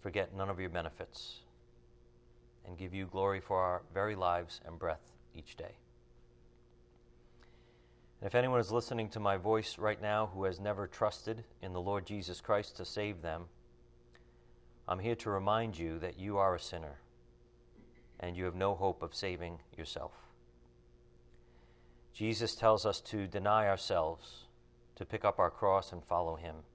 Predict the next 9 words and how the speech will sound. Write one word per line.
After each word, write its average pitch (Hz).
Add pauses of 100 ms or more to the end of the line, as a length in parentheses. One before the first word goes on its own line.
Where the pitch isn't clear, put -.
(1600)
And 87
that 101
begins 101
with 92
admitting 90
you 92
cannot 92
save 82
yourself. 82